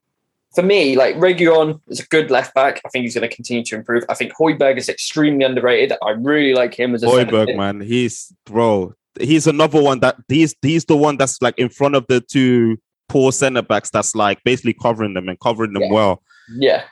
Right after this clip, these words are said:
Speaker 2: Good player,
Speaker 1: hundred percent.
Speaker 2: man.
Speaker 1: And he's got a surprising passing range. Like, I didn't know that, but then watching Denmark in the Euros, he was a re-, like,
Speaker 2: Yeah.
Speaker 1: he was creating for them.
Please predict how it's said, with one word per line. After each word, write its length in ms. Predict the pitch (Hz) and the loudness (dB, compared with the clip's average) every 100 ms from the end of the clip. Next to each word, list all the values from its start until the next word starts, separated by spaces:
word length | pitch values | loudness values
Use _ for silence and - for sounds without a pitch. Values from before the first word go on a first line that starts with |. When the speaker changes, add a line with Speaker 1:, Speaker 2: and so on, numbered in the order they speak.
| _ | _
Speaker 2:
Good 180 | 123 107 | -2 -2
player, 180 | 117 107 | 0 0
Speaker 1:
hundred 100 | 90 | 0
percent. 40 | 92 | -2
Speaker 2:
man. 160 | 90 _ _ - | -8 _ _ -4
Speaker 1:
And 260 | 156 156 147 - | -2 -2 -6 -8
he's 260 | 175 208 | -6 -2
got 200 | 214 226 | 0 0
a 40 | 147 | 0
surprising 840 | 147 - - 156 175 160 147 135 | -4 -4 0 2 2 0 -2 -2
passing 420 | 147 147 - 101 | -2 -2 -4 -6
range. 380 | 57 57 101 - | -6 -6 -8 -4
Like, 140 | - 107 | 0 2
I 100 | 151 | 2
didn't 200 | 180 165 | 0 2
know 200 | 160 143 | 2 2
that, 140 | 110 | 0
but 80 | 117 | 0
then 140 | 123 | 2
watching 280 | 131 - 151 | 0 0 -2
Denmark 440 | 131 139 123 113 120 | 0 0 0 -2 -6
in 80 | |
the 140 | 113 107 | -6 -2
Euros, 360 | 127 - - - | 0 0 -4 -6
he 120 | 127 | -6
was 160 | 135 | -6
a 120 | 113 - - | -6 -10 -8
re-, 380 | 113 127 147 120 | 0 2 2 2
like, 140 | - | 0
Speaker 2:
Yeah. 120 | 95 - | 0 -4
Speaker 1:
he 100 | 165 | -8
was 120 | 147 - | -8 -8
creating 680 | 117 113 131 135 - 67 73 | -4 0 0 0 -4 -6 -6
for 220 | 110 104 87 | -4 0 0
them. 160 | 135 | -2